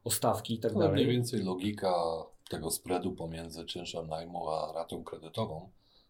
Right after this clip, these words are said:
Speaker 2: zawsze będzie pchała ludzi do kupowania mieszkań. My jesteśmy społeczeństwem, które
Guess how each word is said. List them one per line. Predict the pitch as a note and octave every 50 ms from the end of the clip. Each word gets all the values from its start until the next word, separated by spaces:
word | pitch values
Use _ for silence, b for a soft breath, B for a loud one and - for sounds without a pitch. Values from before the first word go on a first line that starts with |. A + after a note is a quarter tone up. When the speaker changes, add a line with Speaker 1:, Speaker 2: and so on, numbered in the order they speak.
| _ _ -
Speaker 2:
zawsze | - F2+ F2 - - -
będzie | E2 E2 D#2+ D2+ -
pchała | - - - D2+ D2+ D2+ D2+ D#2 E2 F2 F#2
ludzi | F#2 F#2 E2 E2+ E2 - - - F#2 F#2 F#2 F#2
do | F#2 F2+ F2+ F2+ F2+ F2+ F#2 F#2 F#2 F#2 F#2+ F#2+ F#2+ -
kupowania | - G#2+ - G#2 F#2+ F#2+ G2 G#2 A2
mieszkań. | A#2+ C3 C3 - - - D#2+ D#2 D#2 b b b F#2+ b b - - -
My | E2 F2
jesteśmy | F2 F2 - - F#2 - - - F#2 F2+ F2 F2+ F2+ F2+ F2+ F2 F2
społeczeństwem, | - - F2+ F2 E2+ - - E2+ E2 D#2+ - - F#2+ F#2+ F#2+ F#2+
które | F#2+ - F2 E2+ E2